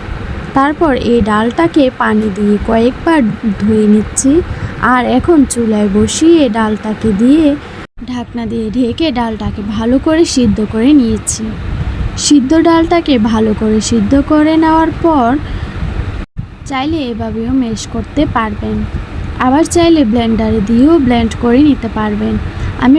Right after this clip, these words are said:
ব্লেন্ডারে ব্লেন্ড করে নিয়েছি। অবশ্যই ভালোভাবে মিশ্রণটাকে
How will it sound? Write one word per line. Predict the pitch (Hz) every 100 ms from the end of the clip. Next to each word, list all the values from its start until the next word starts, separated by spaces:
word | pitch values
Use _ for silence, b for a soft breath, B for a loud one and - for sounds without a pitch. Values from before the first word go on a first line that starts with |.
| 302
ব্লেন্ডারে | 262 240 233 240 277 359 254 208 -
ব্লেন্ড | 233 233 214 -
করে | 226 269
নিয়েছি। | 277 226 - - 220 208 - - - - - - -
অবশ্যই | 262 262 339 - 330 226
ভালোভাবে | 233 233 226 226 220 262
মিশ্রণটাকে | 285 254 - 294 311 339